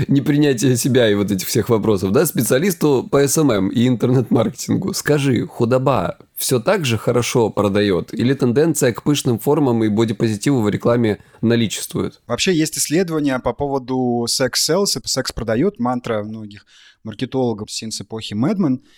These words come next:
Speaker 2: На самом деле это неправда. То есть есть ряд исследований, я довольно сильно закапывался в них. Это разные университеты, разные гранты, э, разные ученые. Дело в том, что сексуальная худоба не продает вообще.
Speaker 1: М.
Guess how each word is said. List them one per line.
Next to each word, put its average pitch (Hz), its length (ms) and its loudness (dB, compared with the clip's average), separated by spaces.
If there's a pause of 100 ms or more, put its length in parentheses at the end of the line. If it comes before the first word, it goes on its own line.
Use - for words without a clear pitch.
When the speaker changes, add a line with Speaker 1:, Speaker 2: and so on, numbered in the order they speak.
(120)
Speaker 2:
На 113 120 -8
самом 156 320 0
деле 151 280 0
это 135 220 -2
неправда. 110 580 -2 (680)
То 120 60 -16
есть 113 160 -10
есть 127 160 -6
ряд 135 160 -2
исследований, 165 360 -2
я 131 40 0
довольно 123 280 0
сильно 127 280 -4
закапывался 160 540 -4
в - 20 -6
них. 120 180 -6
Это 123 160 -4
разные 113 680 -4
университеты, 110 560 -6
разные 123 420 -4
гранты, 147 420 -2
э, 120 460 0 (220)
разные 113 300 -6
ученые. 139 460 -2 (120)
Дело 120 260 -4
в - 60 -12
том, 190 160 -2
что 135 340 -4
сексуальная 147 440 -2
худоба 143 420 -2 (220)
не 123 100 0
продает 131 380 0
вообще. 120 500 -2
Speaker 1:
М. 113 460 0